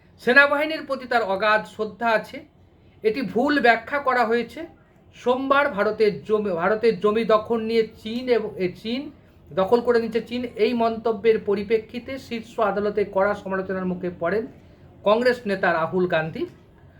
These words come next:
তবে সুপ্রিম কোর্টের তরফে আপাতত ফৌজদারি মামলায়, মানহানি মামলায় স্থগিতাদেশ দেওয়া হয়েছে।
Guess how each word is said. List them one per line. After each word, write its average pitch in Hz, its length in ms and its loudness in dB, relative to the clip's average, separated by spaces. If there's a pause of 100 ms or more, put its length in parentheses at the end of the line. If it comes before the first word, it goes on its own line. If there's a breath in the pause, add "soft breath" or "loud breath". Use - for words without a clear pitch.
(160 soft breath)
তবে 220 160 2
সুপ্রিম 294 440 -2
কোর্টের 294 200 4
তরফে 262 360 2
আপাতত 247 680 0
ফৌজদারি 226 520 0
মামলায়, 202 500 0 (120)
মানহানি 202 400 2
মামলায় 190 360 2
স্থগিতাদেশ 180 600 -2
দেওয়া 160 260 0
হয়েছে। 165 360 -4